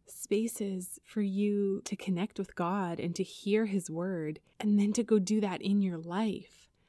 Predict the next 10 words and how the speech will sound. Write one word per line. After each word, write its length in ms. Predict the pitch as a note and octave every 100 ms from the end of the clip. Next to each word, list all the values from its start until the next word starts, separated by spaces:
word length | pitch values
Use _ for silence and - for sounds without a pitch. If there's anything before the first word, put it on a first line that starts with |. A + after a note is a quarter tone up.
| _
And 160 | G#3 G#3
if 200 | G3 G#3
you're 100 | G3
just 320 | F#3 - -
filling 560 | - G#3 G3+ G3+ F#3
every 340 | - F3+ G3 G3
spare 400 | - - F#3 F3+
moment 460 | E3+ F3 F3+ E3+
with 160 | F3 F3
scrolling, 840 | - - F#3+ G3+ G#3+ F#3 E3+ E3